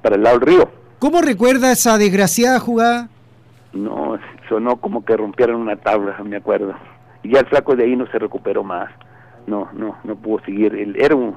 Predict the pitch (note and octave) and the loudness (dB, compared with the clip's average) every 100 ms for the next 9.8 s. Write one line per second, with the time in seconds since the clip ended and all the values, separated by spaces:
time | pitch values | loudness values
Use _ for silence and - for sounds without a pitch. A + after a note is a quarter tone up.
0 | - - A2 - - G#2+ B2 A#2+ A2+ G2+ | -10 -10 -10 -10 -8 0 0 0 -2 -2
1 | - G2+ A2 G#2 - - - - G#2+ B2 | -2 0 0 -2 -10 -20 -10 -4 -2 -4
2 | - G#2+ G#2 G#2 - - - - - - | -6 -6 -2 -4 -4 -16 -20 -10 -2 -2
3 | - A#2 A2+ - A#2 - A2+ A2 G#2+ A#2 | -2 -4 -6 -2 -2 0 -4 -4 -4 -4
4 | G#2+ - G#2+ G2 G2 G#2 A2 - - - | -6 -6 -8 -8 -8 -8 -10 -10 -18 -18
5 | - C#4 - - - - B2 B2 B2+ - | -10 -8 -8 -12 -20 -6 -2 0 0 2
6 | A#2 A#2+ A#2+ G#2+ - - _ - G#2+ - | 2 4 2 0 -8 -20 _ -12 -10 0
7 | C3+ - C3 - C3 B2 A#2 - - B2 | 2 2 0 2 2 2 -2 -8 -4 -4
8 | - A2 B2+ C3 C3+ - A2+ A2+ B2 A2 | -4 -6 -2 -4 -2 -2 0 0 -2 -4
9 | G#2 G2+ G2 - G#2+ A2+ G2 | -4 -6 -8 -8 -6 -6 -6